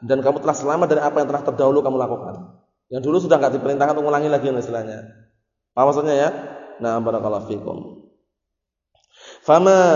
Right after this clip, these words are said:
fama fa'alahu min khairin fi ayyami kufrihi yusabu alaihi in aslam, ya enggak? Maka apa saja yang dia kerjakan berupa kebaikan ketika hari-hari kekufurannya itu, ketika dia masih kafir kok melakukan perbuatan kebaikan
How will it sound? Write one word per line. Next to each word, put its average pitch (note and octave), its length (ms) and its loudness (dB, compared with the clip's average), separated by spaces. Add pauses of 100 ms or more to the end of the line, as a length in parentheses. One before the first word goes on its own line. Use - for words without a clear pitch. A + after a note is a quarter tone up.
(1400)
fama F#3 300 8
fa'alahu G#3+ 480 6
min G3 100 4
khairin G3+ 400 6
fi G3 80 4
ayyami F#3+ 480 6
kufrihi F3 480 2
yusabu D3+ 460 2
alaihi D3 400 2
in C3+ 100 -2
aslam, A2+ 400 -6
ya A2+ 80 -4
enggak? G#2+ 180 -8 (380)
Maka E3 320 2
apa E3+ 160 6
saja F#3 720 4
yang F#3 240 4
dia F#3 160 6
kerjakan G3+ 640 4
berupa F3 320 4
kebaikan G3+ 480 6
ketika G3 320 2
hari-hari G3 480 6
kekufurannya G3+ 640 2
itu, G3 320 4
ketika F#3 160 4
dia F3 160 4
masih E3+ 240 0 (320)
kafir F3 320 4
kok F3 80 6
melakukan F3 320 2
perbuatan F3 560 2
kebaikan F3 400 4